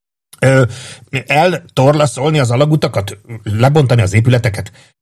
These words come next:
Nem értelek, Druss, ö, magántulajdon, ö, botrány lesz belőle.”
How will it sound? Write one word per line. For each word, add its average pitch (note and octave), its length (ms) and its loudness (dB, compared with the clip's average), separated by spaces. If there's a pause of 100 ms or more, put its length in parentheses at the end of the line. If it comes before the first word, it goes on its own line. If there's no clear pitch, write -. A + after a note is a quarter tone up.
Nem - 420 -4
értelek, G#2+ 400 0
Druss, C#3+ 300 2
ö, D#3 240 2 (400)
magántulajdon, C#3 880 2
ö, E3 220 0
botrány D3+ 420 0
lesz F#2+ 140 0
belőle.” G2+ 500 0